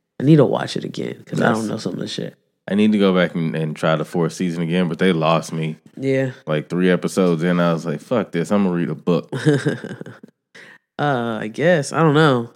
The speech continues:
Speaker 2: Aaron
Speaker 1: It's just
Speaker 2: McGruder
Speaker 1: different.
Speaker 2: would appreciate that.
Speaker 1: Yeah, he would.
Speaker 2: Yeah.
Speaker 1: Nice. Um,
Speaker 2: He had the two banned from T V episodes about B E T.
Speaker 1: Yeah, yeah, yeah.
Speaker 2: Yeah.
Speaker 1: You told me about that.
Speaker 2: Yeah.
Speaker 1: I didn't win the lotto.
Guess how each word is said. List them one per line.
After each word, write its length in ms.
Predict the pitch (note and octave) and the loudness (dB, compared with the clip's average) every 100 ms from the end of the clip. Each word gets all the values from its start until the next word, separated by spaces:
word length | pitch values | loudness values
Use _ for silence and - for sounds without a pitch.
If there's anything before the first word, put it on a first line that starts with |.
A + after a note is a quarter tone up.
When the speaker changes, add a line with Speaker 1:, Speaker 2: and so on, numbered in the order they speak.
| - | 0
Speaker 2:
Aaron 220 | F#2 F#2 | 2 2
Speaker 1:
It's 80 | F2 | 2
just 100 | F2 | 2
Speaker 2:
McGruder 40 | |
Speaker 1:
different. 180 | D#2+ D#2 | 2 0
Speaker 2:
would 100 | C#2+ | -2
appreciate 580 | - D#2+ D#2 D2+ D2+ - | -6 -6 -6 -8 -10 -8
that. 220 | E2 - _ - | -8 -8 _ -4
Speaker 1:
Yeah, 260 | A#2+ A2+ - _ _ _ _ _ | -2 -2 -6 _ _ _ _ _
he 100 | - | -4
would. 320 | A2 A2+ B2 - _ _ - | -2 -2 -4 -8 _ _ -2
Speaker 2:
Yeah. 240 | D#2+ D#2+ - _ _ _ _ _ _ _ _ _ | 0 0 -4 _ _ _ _ _ _ _ _ _
Speaker 1:
Nice. 580 | B2 A#2 G#2+ G2+ - - _ _ _ _ _ _ _ - | -4 -4 -4 -10 -20 -20 _ _ _ _ _ _ _ 0
Um, 600 | C3 B2+ A#2+ A2+ A2+ B2 | 2 4 2 -2 -6 -4
Speaker 2:
He 60 | G2 | 0
had 160 | F2+ | 2
the 100 | D#2+ | 0
two 180 | D2+ G2+ | -2 -2
banned 400 | E2 F2 F2+ E2+ | 2 2 2 0
from 280 | - F2 E2 | -2 -2 -2
T 180 | D#2+ G2 | -2 0
V 160 | F#2 F#2+ | 2 2
episodes 480 | F2+ F#2+ G2+ G2 | 0 0 2 2
about 220 | F2+ F2+ F2 | 0 -2 0
B 180 | G2 | -4
E 40 | G2 | -4
T. 300 | - A2+ A2 | -4 -4 -4
Speaker 1:
Yeah, 280 | C3 C3 B2+ | 0 2 2
yeah, 240 | B2 A#2 | 2 0
yeah. 300 | A#2+ A#2 A#2+ A#2+ D3 | 0 -2 -2 -2 -2
Speaker 2:
Yeah. 60 | C3+ | -2
Speaker 1:
You 100 | B2 | -2
told 200 | - G#2+ | -2 -4
me 80 | G#2+ | -4
about 220 | G2 F#2+ | -6 -8
that. 100 | - | -6
Speaker 2:
Yeah. 180 | C2 - _ _ _ _ _ _ - | -6 -8 _ _ _ _ _ _ -8
Speaker 1:
I 80 | - | -2
didn't 160 | C#3 C3+ | 2 2
win 160 | C3+ | 2
the 60 | B2+ | 2
lotto. 420 | B2 A2 G2 A2 | 2 2 0 -4